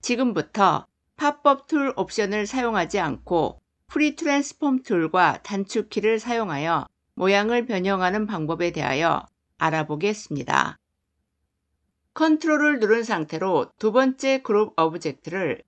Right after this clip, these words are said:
선택합니다. 프리 트랜스폼 툴의 팝업 툴 옵션에서 프리 트랜스폼 아이콘을 클릭합니다.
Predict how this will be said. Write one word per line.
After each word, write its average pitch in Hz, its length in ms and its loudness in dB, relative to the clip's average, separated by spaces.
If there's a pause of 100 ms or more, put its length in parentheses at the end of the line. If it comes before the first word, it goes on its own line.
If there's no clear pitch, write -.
(260)
선택합니다. 143 1080 -6 (1400)
프리 302 320 0
트랜스폼 269 640 0
툴의 185 520 2 (300)
팝업 254 500 0 (120)
툴 262 280 0
옵션에서 180 920 0 (320)
프리 277 260 -4
트랜스폼 254 800 0
아이콘을 170 720 -2 (380)
클릭합니다. - 960 -6